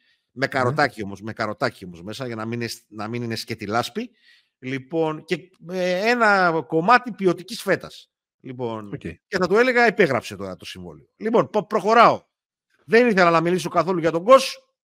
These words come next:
Speaker 1: Καθόλου δεν
Speaker 2: Εντάξει,
Speaker 1: ήθελα.
Speaker 2: εγώ,
Speaker 1: Καθόλου.
Speaker 2: όχι, το ξέρω, αλλά
Speaker 1: Καθόλου.
Speaker 2: επειδή εγώ θα το βγάλω από μέσα μου αυτό,
Speaker 1: Λοιπόν.
Speaker 2: γιατί, εντάξει, παλεύω κι εγώ με τους εφιάλτες των προηγούμενων μου ετών. Εντάξει, όλοι
Speaker 1: Λοιπόν.
Speaker 2: έχουμε φόβους, έχω ξαναπεί αυτό. Εντάξει,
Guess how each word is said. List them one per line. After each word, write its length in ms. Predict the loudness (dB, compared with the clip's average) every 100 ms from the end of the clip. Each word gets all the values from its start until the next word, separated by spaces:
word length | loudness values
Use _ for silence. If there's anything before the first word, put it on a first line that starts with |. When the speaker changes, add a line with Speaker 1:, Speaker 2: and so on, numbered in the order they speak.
| _
Speaker 1:
Καθόλου 340 | 0 4 4 6
δεν 100 | 4
Speaker 2:
Εντάξει, 180 | 2
Speaker 1:
ήθελα. 180 | -6 -14 -18
Speaker 2:
εγώ, 320 | -4 -2 2 2
Speaker 1:
Καθόλου. 220 | 4 4
Speaker 2:
όχι, 120 | 4
το 80 | 0
ξέρω, 340 | 4 4 2 0
αλλά 380 | -2 0 -2 -2
Speaker 1:
Καθόλου. 200 | -2 -4
Speaker 2:
επειδή 240 | -4 -2
εγώ 140 | 0
θα 80 | 0
το 80 | -2
βγάλω 200 | -2 -2
από 140 | -2
μέσα 260 | -4 -6 -6
μου 120 | -6
αυτό, 400 | -6 -2 0 0 -6 -14
Speaker 1:
Λοιπόν. 140 | -10 -4
Speaker 2:
γιατί, 180 | 2 4
εντάξει, 260 | 4 4 -2 -2
παλεύω 280 | 2 2 2
κι 100 | 0
εγώ 180 | 0 0
με 100 | -2
τους 100 | -4
εφιάλτες 400 | -4 -2 -4 -8
των 100 | -6
προηγούμενων 480 | -4 -4 -6 -8
μου 80 | -8
ετών. 320 | -6 -4 -4
Εντάξει, 460 | -4 -4 -4 -4 -4 -8 -18
όλοι 220 | 0 2 2
Speaker 1:
Λοιπόν. 160 | 2
Speaker 2:
έχουμε 180 | -2 -4
φόβους, 340 | -2 -2 -2
έχω 120 | -4 -4
ξαναπεί 320 | -6 -4 -4
αυτό. 380 | -4 -4 -4 -4 _ _ _ -2
Εντάξει, 380 | -2 -2 -8